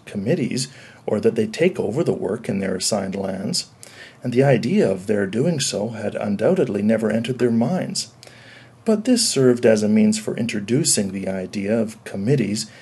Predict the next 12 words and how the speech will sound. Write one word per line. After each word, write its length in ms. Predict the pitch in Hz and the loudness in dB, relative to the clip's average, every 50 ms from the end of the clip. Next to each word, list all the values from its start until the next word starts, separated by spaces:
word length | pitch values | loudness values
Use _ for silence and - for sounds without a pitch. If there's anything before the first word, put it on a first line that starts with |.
| - - - | -20 -14 -8
and 120 | - 104 98 | -6 -6 -4
discrediting 680 | 101 98 - - - - 180 147 113 101 - 95 92 90 | -4 -6 -6 -6 0 2 4 4 4 2 0 -4 -8 -10
the 80 | 101 | -10
concept. 680 | - - - 127 113 113 113 - - - - - - - - - _ - _ _ _ _ _ _ _ _ _ - - - - - - _ - _ _ _ - _ _ _ - - - - - - - - - | -8 -4 0 0 0 0 -2 -4 -8 -12 -14 -16 -18 -20 -20 -20 _ -20 _ _ _ _ _ _ _ _ _ -20 -20 -20 -20 -20 -20 _ -20 _ _ _ -20 _ _ _ -20 -20 -20 -20 -20 -20 -20 -16 -12
The 80 | - 131 | -10 -10
talk 380 | 131 - 220 247 262 - - 139 | -6 -4 -4 -4 -4 -6 -6 -2
then 320 | 135 160 180 190 170 135 | 2 4 4 4 6 4
went 220 | 117 110 107 110 | 4 4 4 2
on 220 | 110 104 107 107 107 | 0 0 0 0 0
to 120 | 107 - 117 | -2 -4 -6
discuss 500 | 101 107 - - - - 117 117 117 - | -6 -6 -6 -2 0 2 2 2 0 -2
Philip, 480 | - - 240 220 - - - - - | -2 -2 0 0 0 -2 -6 -12 -16